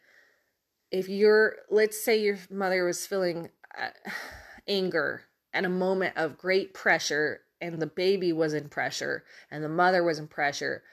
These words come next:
and the mother had this feeling of anger come up because it was triggered by the contraction. And the baby needs his mother to survive. What the baby does is he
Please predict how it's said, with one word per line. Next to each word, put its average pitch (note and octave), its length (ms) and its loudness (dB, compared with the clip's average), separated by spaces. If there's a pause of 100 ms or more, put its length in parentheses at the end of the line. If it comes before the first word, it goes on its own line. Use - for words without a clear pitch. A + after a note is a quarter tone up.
(280)
and D#3+ 100 -8
the D#3 60 -4
mother G3+ 520 4
had F3 180 -2
this E3 180 0
feeling F#3 340 -2
of E3 60 -8 (100)
anger F3 360 -2
come D#3 240 -6
up D3 200 -2 (420)
because D#3+ 520 -4 (1400)
it F3+ 140 -4
was E3+ 160 -4
triggered C#3+ 460 -2 (1400)
by E3 120 -2
the D3+ 80 -4
contraction. - 760 -10 (520)
And F3 520 -2 (720)
the F3 80 -10
baby F#3 680 0 (1200)
needs G3+ 320 2
his E3+ 140 0
mother E3 300 0
to D#3+ 120 -10
survive. D#3 760 2
What E3+ 200 -4
the F#3+ 60 -4
baby G3 260 2
does F3+ 240 2
is D#3+ 120 -6
he E3 200 -6